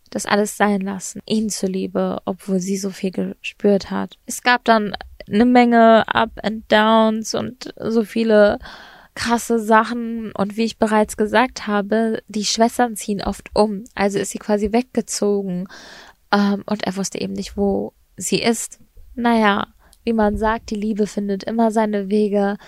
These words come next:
hat es auch bei Kinley und Kaylin bisschen funktioniert. Also die beiden haben sich natürlich danach wiedergesehen. Die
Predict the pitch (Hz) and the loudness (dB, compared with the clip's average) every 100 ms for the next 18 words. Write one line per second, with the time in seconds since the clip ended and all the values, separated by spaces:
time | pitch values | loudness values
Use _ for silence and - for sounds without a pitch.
0 | - - _ - 214 208 - - - _ | -20 -20 _ -6 -2 -2 -4 -10 -10 _
1 | _ _ _ _ - 208 - - - - | _ _ _ _ -2 -2 -4 -10 -2 2
2 | 208 - - 208 196 185 190 - 208 214 | 2 0 -2 2 2 2 0 0 2 2
3 | 208 196 196 - - 202 190 196 214 277 | 0 -2 -6 -8 0 2 2 0 -2 -8
4 | _ _ _ _ 226 233 339 330 370 370 | _ _ _ _ -2 0 -2 -4 -4 -4
5 | - 370 370 392 - 220 214 202 220 208 | -4 0 2 0 0 0 0 2 2 2
6 | 208 214 185 220 220 196 196 208 - 202 | 6 6 6 2 2 -2 -4 -4 -2 0
7 | 190 - 190 185 - 247 302 294 262 262 | 0 0 -2 -4 -2 6 8 8 6 6
8 | 254 247 233 226 226 226 - 226 220 214 | 6 4 0 -6 -10 -8 -2 0 2 2
9 | 214 208 208 208 208 208 | 2 0 0 -2 -2 -4